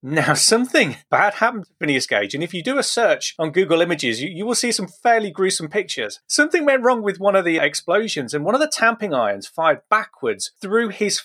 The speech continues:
face. And miraculously, Phineas Gage survived with some fairly gruesome injuries, but he did survive. And what's interesting is his character changed almost overnight. From an individual who was temperate and would think ahead,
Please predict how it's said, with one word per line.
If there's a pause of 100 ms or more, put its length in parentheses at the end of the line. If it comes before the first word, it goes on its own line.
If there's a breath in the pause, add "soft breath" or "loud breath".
(100)
face. (160)
And
miraculously,
Phineas
Gage (160)
survived
with
some
fairly
gruesome
injuries,
but
he
did
survive.
And
what's
interesting
is (120)
his
character
changed
almost
overnight. (240)
From
an
individual
who
was
temperate
and
would
think
ahead,